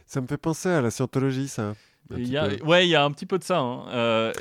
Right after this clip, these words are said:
Speaker 1: Ou à la, au truc de rééducation, euh, enfin de... comment ça s'appelle chez les communistes, euh, quand il faut que tu fasses, euh,
Speaker 2: L'autocritique.
Speaker 1: l'autocritique, voilà.
Speaker 2: Mais il y a, il y a ça, et donc au départ, lui va fournir des, des critiques, donc des, des trucs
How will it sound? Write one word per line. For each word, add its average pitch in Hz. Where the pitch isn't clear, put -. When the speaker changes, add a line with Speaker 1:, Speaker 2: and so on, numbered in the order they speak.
Speaker 1:
Ou 190
à 165
la, 120
au 113
truc 151
de 113
rééducation, 113
euh, 101
enfin 98
de... 92
comment 131
ça 139
s'appelle 131
chez -
les 101
communistes, 104
euh, 82
quand 87
il 92
faut -
que 82
tu -
fasses, 85
euh, -
Speaker 2:
L'autocritique. 120
Speaker 1:
l'autocritique, 101
voilà. 85
Speaker 2:
Mais 131
il 151
y 131
a, -
il 143
y 131
a 131
ça, 208
et 135
donc 139
au 143
départ, 165
lui 180
va 147
fournir 147
des, 117
des 117
critiques, 180
donc 117
des, 98
des 101
trucs 107